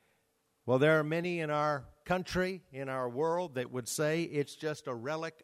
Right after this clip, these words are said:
of the past. But the message of the cross,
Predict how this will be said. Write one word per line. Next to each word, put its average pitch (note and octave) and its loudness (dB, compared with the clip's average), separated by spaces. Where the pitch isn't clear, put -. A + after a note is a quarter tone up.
of C3 -10
the B2+ -12
past. - -8
But D3+ 0
the D#3 4
message G3 6
of G3+ 6
the G3+ 0
cross, D3 4